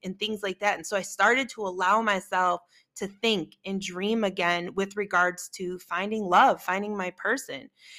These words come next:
And then I also started to share that, those thoughts with other people. Uh, my sisters, I talk to them a lot. Like, "Yeah, I don't, I don't know, but if I could, this would be amazing. If I could find someone, this would be amazing." And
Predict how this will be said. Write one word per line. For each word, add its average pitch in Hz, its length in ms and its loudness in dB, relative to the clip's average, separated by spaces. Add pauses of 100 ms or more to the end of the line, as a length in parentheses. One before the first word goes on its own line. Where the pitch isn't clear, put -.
(220)
And 226 160 2
then 247 100 2
I 226 180 6
also 254 400 6
started 185 720 0 (320)
to 208 200 -4
share 220 540 2
that, 175 360 6 (640)
those 196 320 2
thoughts 175 320 4
with 190 220 -4
other 170 220 -2
people. 180 580 -4
Uh, 185 240 2
my 185 120 -2
sisters, 190 420 -6
I 170 100 -8
talk 196 300 -2
to 202 80 -8
them 190 180 -4
a 180 40 -4
lot. 202 280 0
Like, 170 260 -6 (380)
"Yeah, - 180 4
I 233 120 0
don't, 262 280 0
I 208 120 2
don't 196 200 0
know, 196 320 4
but 185 360 0 (220)
if 190 200 -8
I 165 140 -4
could, 185 560 -4
this 185 240 -10
would 170 120 -10
be 170 140 -18
amazing. 185 420 -6
If 160 100 -8
I 156 80 -8
could 247 280 -2
find 175 240 -8
someone, 175 300 -6
this 196 180 -4
would 185 100 -8
be 170 140 -8
amazing." 180 540 -4
And 160 160 -8